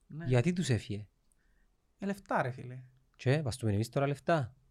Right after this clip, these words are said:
Speaker 1: Ε, δεν μπορούσε να καλύψει το διαμορφώσει το συμβόλαιο του.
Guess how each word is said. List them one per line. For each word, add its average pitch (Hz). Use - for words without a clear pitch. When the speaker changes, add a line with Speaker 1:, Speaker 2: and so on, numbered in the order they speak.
Speaker 1:
Ε, 196
δεν 220
μπορούσε 139
να 131
καλύψει 123
το 135
διαμορφώσει 127
το 127
συμβόλαιο 127
του. 123